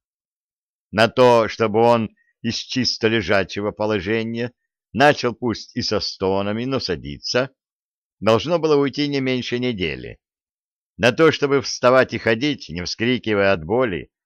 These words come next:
в разбитых мышцах и ссохшихся кровоподтёках, около месяца.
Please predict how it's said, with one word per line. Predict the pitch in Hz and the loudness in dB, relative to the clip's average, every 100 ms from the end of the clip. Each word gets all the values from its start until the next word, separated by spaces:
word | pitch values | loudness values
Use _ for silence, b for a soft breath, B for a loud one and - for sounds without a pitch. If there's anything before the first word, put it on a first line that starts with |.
| _ _ | _ _
в | 80 | -2
разбитых | 98 76 87 113 95 - | -2 -2 -6 -6 -6 -6
мышцах | 95 113 131 - - - - - _ _ _ _ | -6 -4 -4 -8 -8 -6 -6 -8 _ _ _ _
и | - | -10
ссохшихся | 87 - - 113 - 101 95 - 87 | -8 -10 -2 -2 -2 -8 -6 -6 -6
кровоподтёках, | 95 90 87 92 - - 160 - 82 - _ _ _ _ | -4 -6 -4 -8 -10 0 0 0 -6 -8 _ _ _ _
около | 107 110 127 | -6 -2 0
месяца. | 131 135 123 - 76 - - | 0 -2 -2 -4 -12 -14 -16